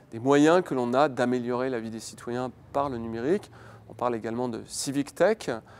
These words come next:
Euh, les smart grids, c'est un enjeu qui est plus technologique, euh, qui, euh, découle du fait qu'aujourd'hui, le modèle, euh, d'énergie, et notamment d'énergie électrique, n'est plus le même. Auparavant, on avait des grosses unités de production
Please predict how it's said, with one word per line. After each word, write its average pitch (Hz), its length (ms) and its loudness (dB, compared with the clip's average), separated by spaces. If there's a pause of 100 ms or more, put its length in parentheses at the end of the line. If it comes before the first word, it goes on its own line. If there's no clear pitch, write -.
(280)
Euh, 117 220 -2
les - 80 -6
smart 127 260 -2
grids, 156 240 0
c'est - 220 -8
un 123 80 -6
enjeu 123 240 -4
qui 160 120 -10
est 123 40 -4
plus - 260 -10
technologique, 143 760 -6 (600)
euh, 123 280 -2 (100)
qui, 165 260 -2
euh, 123 260 2 (360)
découle 151 340 -2
du 147 120 -6
fait 185 240 0
qu'aujourd'hui, 147 640 -4 (160)
le 123 160 -2
modèle, 151 720 4 (440)
euh, 120 460 -2
d'énergie, 123 540 -2
et - 20 2
notamment 120 320 -4
d'énergie 117 400 -6
électrique, 120 420 -8
n'est 120 80 -8
plus - 180 -6
le 139 60 0
même. 190 320 2 (380)
Auparavant, 123 440 0
on 143 60 2
avait 113 160 -2
des 113 120 -4
grosses 139 420 2
unités 139 300 -2
de 135 60 -12
production 151 720 -2